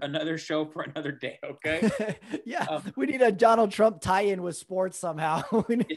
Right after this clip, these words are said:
Speaker 2: that's
Speaker 1: somehow.
Speaker 2: gonna
Speaker 1: Well,
Speaker 2: take
Speaker 1: oh,
Speaker 2: years in the making.
Speaker 1: I, I think, I think we gotta do that maybe sometime in January when the, when the
Speaker 2: <laughs>
Speaker 1: actual transfer of power is finally,
Speaker 2: <laughs>
Speaker 1: finally done. But,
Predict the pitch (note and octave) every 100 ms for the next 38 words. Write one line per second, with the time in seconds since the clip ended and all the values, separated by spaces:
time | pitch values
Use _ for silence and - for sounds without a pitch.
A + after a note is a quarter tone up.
0 | - F3+ - - A3+ - G3 G3+ F#3 G#3+
1 | G#3+ G3 F3+ F3 F#3 F3+ E3 D#3 - D#3
2 | D#3+ F3 F#3+ - D#3+ E3 E3+ F3 F3 E3+
3 | D3+ E3 F3 E3+ D3+ D#3+ D#3 - D3+ D#3
4 | D3+ D#3 D#3 D3+ C#3 - D3+ D3 C#3+ C3+
5 | C3 B2+ B2 B2 B2 F3+ - G#3 - -
6 | E3+ - E3 E3 - - - C#3+ B2 -
7 | B2+ B2 A#2+ A2+ G#2+ _ B2+ B2+ B2+ A#2+
8 | D#3+ D3 E3+ E3 D#3 _ _ C3 B2+ B2+
9 | C3 A#2+ _ _ _ F3 F3